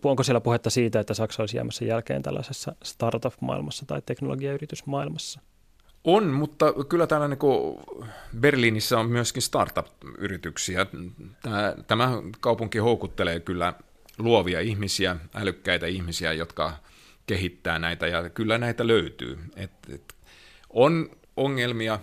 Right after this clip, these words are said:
Speaker 2: mutta kyllä on, on tulevaisuuttakin, ja o-, pan-, panostetaan tähän. Ja sitten on, on tällaisia yrityksiä, kuten esimerkiksi Bosch, joka, ö, haluaa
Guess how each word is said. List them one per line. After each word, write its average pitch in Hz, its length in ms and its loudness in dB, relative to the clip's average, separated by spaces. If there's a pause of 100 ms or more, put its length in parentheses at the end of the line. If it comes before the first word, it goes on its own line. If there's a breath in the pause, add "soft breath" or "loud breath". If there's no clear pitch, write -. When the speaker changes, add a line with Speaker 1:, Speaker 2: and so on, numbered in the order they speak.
Speaker 2:
mutta 107 320 -4
kyllä 98 360 2
on, 104 260 0
on 98 440 -6
tulevaisuuttakin, 82 1000 -2
ja 85 180 -4
o-, 87 380 -8 (120)
pan-, 101 380 -2
panostetaan 85 640 -4
tähän. 82 380 0
Ja 82 80 -4
sitten 113 320 -6
on, 135 180 -2
on 110 380 -6
tällaisia 107 460 0 (360 soft breath)
yrityksiä, 104 520 -4
kuten 98 300 -6
esimerkiksi 85 800 -8 (260)
Bosch, 104 480 0
joka, 98 320 -6 (560 loud breath)
ö, - 180 -12 (100)
haluaa 90 560 -2